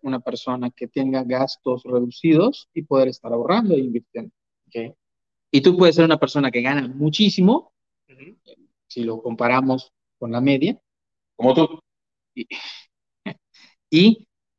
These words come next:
Speaker 1: despilfarrar todo el dinero.
Speaker 3: Como tú.
Speaker 2: Es culpa
Speaker 1: Bueno,
Speaker 2: del
Speaker 1: David,
Speaker 2: banco.
Speaker 1: que me conoce.
Speaker 3: Es culpa del banco. Es
Speaker 1: Apunta
Speaker 3: culpa,
Speaker 1: los gastos.
Speaker 3: es como, es como es culpa del banco. Es culpa del banco que, que, que despilfarres el dinero. Entonces,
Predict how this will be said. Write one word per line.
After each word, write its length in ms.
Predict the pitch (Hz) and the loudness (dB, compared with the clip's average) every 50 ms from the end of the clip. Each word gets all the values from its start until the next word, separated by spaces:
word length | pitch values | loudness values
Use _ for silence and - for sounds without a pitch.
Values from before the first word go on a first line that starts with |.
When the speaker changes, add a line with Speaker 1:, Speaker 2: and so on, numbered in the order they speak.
| _ _ | _ _
Speaker 1:
despilfarrar 880 | - 143 147 147 147 - - 147 135 127 - 135 123 123 131 131 117 - | 2 2 4 4 2 2 2 2 2 2 2 0 2 2 2 2 2 0
todo 140 | - 117 | -2 -2
el 80 | 113 110 | -2 -2
dinero. 220 | - - - _ _ _ _ _ _ _ _ _ _ _ _ _ | -4 -8 -12 _ _ _ _ _ _ _ _ _ _ _ _ _
Speaker 3:
Como 240 | - 214 202 202 214 | -4 -2 -2 0 2
tú. 320 | - 196 190 196 190 - - - _ _ _ _ _ - - - - 185 151 - - - 240 - - 190 - 190 202 208 - - - - - - - _ - - _ _ _ _ - - | 4 4 4 2 0 -6 -16 -20 _ _ _ _ _ -14 -12 -6 -6 -6 -6 -4 -6 -6 -6 -6 -8 -10 -10 -10 -12 -10 -12 -14 -14 -12 -14 -16 -16 _ -20 -20 _ _ _ _ -10 -10
Speaker 2:
Es 120 | 208 - | -6 -2
culpa 160 | - - 160 | 2 2 4
Speaker 1:
Bueno, 100 | 165 175 165 | 4 6 6
Speaker 2:
del 80 | 156 | 6
Speaker 1:
David, 20 | 165 | 4
Speaker 2:
banco. 120 | 190 - | 4 2
Speaker 1:
que 80 | 190 185 | 0 0
me 140 | 185 175 - | 0 -2 -2
conoce. 300 | 151 143 143 - 208 269 | -2 -2 0 2 0 0
Speaker 3:
Es 80 | 262 - | 2 4
culpa 280 | 247 247 - 240 240 233 | 4 4 6 6 6 6
del 140 | 226 220 | 6 6
banco. 360 | 220 233 247 254 - 190 175 - | 6 4 4 4 0 -4 -8 -8
Es 120 | - 214 - | -8 -8 -8
Speaker 1:
Apunta 200 | - 220 208 196 | -6 -4 -6 -4
Speaker 3:
culpa, 200 | - 214 214 196 | -4 -4 -4 -4
Speaker 1:
los 140 | 196 185 - | -4 -6 -6
gastos. 440 | 190 190 202 196 - - _ _ _ - | -8 -8 -8 -10 -12 -18 _ _ _ -6
Speaker 3:
es 240 | 147 151 156 156 | -4 -4 -4 -2
como, 200 | - 180 175 175 - 214 | -4 -4 -4 -2 0 0
es 140 | 202 202 - | 0 0 0
como 240 | - 180 185 185 180 | 0 -2 0 0 -2
es 120 | 180 - - | -4 -4 -2
culpa 280 | 185 180 185 - 190 | -2 -2 2 4 6
del 120 | 180 185 180 | 6 6 6
banco. 380 | 202 226 262 262 - 165 139 - _ _ _ _ _ | 6 4 4 2 -2 -4 -6 -6 _ _ _ _ _
Es 180 | - 151 156 156 | -4 -2 -2 -2
culpa 340 | 151 170 156 139 175 170 170 | -2 -4 0 2 2 2 4
del 120 | 160 147 | 2 0
banco 260 | 139 135 151 - 165 | -2 -2 -4 -4 -4
que, 480 | - 170 147 131 127 127 117 123 120 - | -4 -4 -4 -4 -6 -8 -8 -8 -10 -8
que, 380 | - 123 120 120 - 120 120 - | -6 -6 -6 -6 -6 -8 -10 -6
que 140 | - 131 127 | -6 -6 -4
despilfarres 720 | - 131 135 - - 131 123 - - 110 110 117 123 - | -4 -4 -4 -4 -6 -8 -6 -2 0 0 0 0 -2 -2
el 80 | 139 139 | -2 -2
dinero. 320 | 165 185 233 277 269 - | 2 2 4 4 4 4
Entonces, 600 | - 127 - 139 143 139 - 160 156 - - - | 2 0 0 0 0 0 0 0 0 0 -4 -10